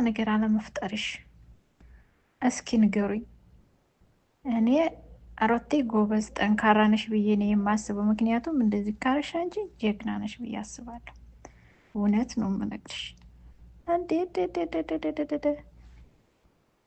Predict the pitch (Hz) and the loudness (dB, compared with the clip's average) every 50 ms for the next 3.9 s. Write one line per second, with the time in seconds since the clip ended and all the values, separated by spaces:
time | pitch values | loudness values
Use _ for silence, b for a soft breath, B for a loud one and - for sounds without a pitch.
0 | _ _ _ _ _ _ _ _ _ _ _ _ _ _ _ _ _ _ _ - | _ _ _ _ _ _ _ _ _ _ _ _ _ _ _ _ _ _ _ -4
1 | - 196 196 202 208 - - 262 285 320 254 202 196 - - - b b b b | 0 2 2 2 2 0 0 2 2 4 4 2 2 -2 -10 -18 b b b b
2 | b b b b b b b b b _ - 202 196 220 233 - - - 220 233 | b b b b b b b b b _ -6 -4 -2 -2 -4 -4 -4 -2 -2 -2
3 | 220 - - 226 220 208 196 196 196 190 - 180 180 - - - - - | -2 -2 -2 -4 -2 -2 -2 -2 -4 -4 -4 -6 -6 -6 -10 -12 -12 -12